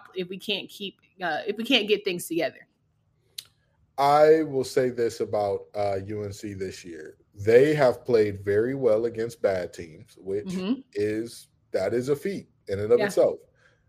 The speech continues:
Speaker 2: But with that being said, they have been atrocious against good teams.
Speaker 1: Atrocious.
Speaker 2: I mean, I mean, it's,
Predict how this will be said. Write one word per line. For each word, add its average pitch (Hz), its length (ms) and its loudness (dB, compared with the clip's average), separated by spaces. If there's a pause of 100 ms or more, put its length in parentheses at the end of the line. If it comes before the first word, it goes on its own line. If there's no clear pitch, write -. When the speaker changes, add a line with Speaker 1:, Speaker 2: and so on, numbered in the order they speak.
(140)
Speaker 2:
But 104 120 2
with 104 240 0
that 127 240 6
being 147 200 -4
said, 110 420 4 (200)
they 117 140 6
have 117 200 2
been 110 140 -2
atrocious - 720 -2 (100)
against 98 540 -10
good 95 180 -8
teams. - 400 -20 (300)
Speaker 1:
Atrocious. 196 380 0
Speaker 2:
I 131 80 2
mean, 127 140 -8 (340)
I 135 140 2
mean, 95 580 -4
it's, - 500 -2